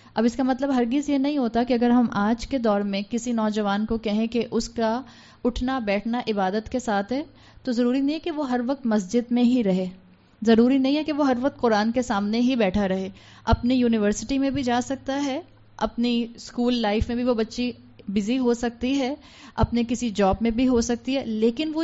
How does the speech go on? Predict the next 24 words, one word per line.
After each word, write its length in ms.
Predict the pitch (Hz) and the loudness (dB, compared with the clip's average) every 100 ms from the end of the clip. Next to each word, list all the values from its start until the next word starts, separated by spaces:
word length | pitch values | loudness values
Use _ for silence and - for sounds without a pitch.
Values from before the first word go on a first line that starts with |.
| 285 | 0
جہاں 380 | 240 254 320 339 | 0 0 -2 0
ہوگی 480 | 254 208 202 214 254 - - - | 2 2 -2 -6 -8 -20 -20 -4
اس 160 | 240 - | -4 -2
کے 100 | 285 | -4
اوپر 300 | 262 277 277 - | -2 -4 -4 -2
اللہ 420 | 226 226 240 294 311 | -2 0 0 -2 0
کی 120 | 294 | -4
صفات 640 | - 240 240 226 247 254 - - - 220 | -2 -2 2 2 0 -4 -20 -20 -6 0
حاوی 320 | 214 233 220 | 2 2 0
رہیں 300 | 175 160 180 | -2 -6 -10
گی۔ 120 | 190 - _ _ - 240 | -14 -20 _ _ -6 -4
اس 120 | 233 | -2
کو 80 | 262 | 0
یاد 260 | 254 269 | 0 0
رہے 180 | 294 294 294 | -2 -4 -4
گا 60 | - | -2
اللہ 260 | 233 233 247 - | 0 0 -2 -2
البصیر 580 | 226 214 220 247 285 320 | -2 -2 -4 -4 -4 -4
ہے، 80 | 349 - | -8 -6
اللہ 180 | 220 220 226 | -4 0 0
دیکھنے 300 | 214 214 262 | 0 -2 -2
والا 320 | 254 254 262 | 0 0 0
ہے، 120 | 302 320 - - - | -2 -4 -8 -16 0
اللہ 240 | 220 233 | 2 2